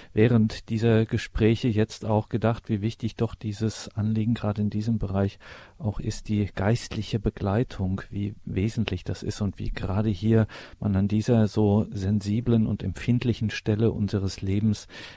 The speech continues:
äh, in allen Bereichen von was eben diese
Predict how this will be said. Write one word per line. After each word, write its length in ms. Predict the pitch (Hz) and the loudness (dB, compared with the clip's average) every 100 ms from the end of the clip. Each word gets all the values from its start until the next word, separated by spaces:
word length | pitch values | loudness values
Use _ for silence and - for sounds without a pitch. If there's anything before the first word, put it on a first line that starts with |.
| - | -4
äh, 240 | 98 95 | -2 0
in 160 | 101 101 | 0 0
allen 300 | 110 117 113 | 2 4 4
Bereichen 800 | 98 101 107 - 113 107 107 104 | 4 4 2 2 4 4 4 0
von 500 | - 117 104 107 113 | 0 0 2 0 -2
was 340 | - 107 - - | -2 -2 -4 -6
eben 380 | 107 107 104 | -2 0 -2
diese 480 | - 110 110 104 104 | -2 -2 2 2 0